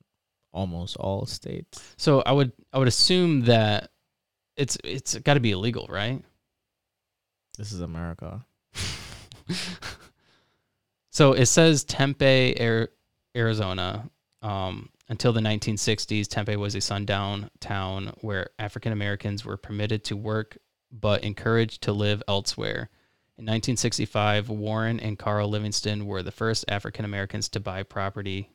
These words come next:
Speaker 2: in Tempe. So I would assume that the remnants of that is still there,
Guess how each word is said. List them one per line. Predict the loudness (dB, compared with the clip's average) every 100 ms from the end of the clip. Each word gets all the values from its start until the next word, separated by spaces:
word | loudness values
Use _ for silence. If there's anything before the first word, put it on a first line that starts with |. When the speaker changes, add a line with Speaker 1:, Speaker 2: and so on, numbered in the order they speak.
| -12
Speaker 2:
in | -12
Tempe. | -10 -10 -10 -12 _ -20 _ -2
So | 2
I |
would | 2
assume | 2 4 4 4 4
that | 0 -4 -8 -6
the | -4
remnants | -2 -2 -2 -4
of | -6 -6
that | -8 -4
is |
still | -4 -2 -2
there, | -4 -6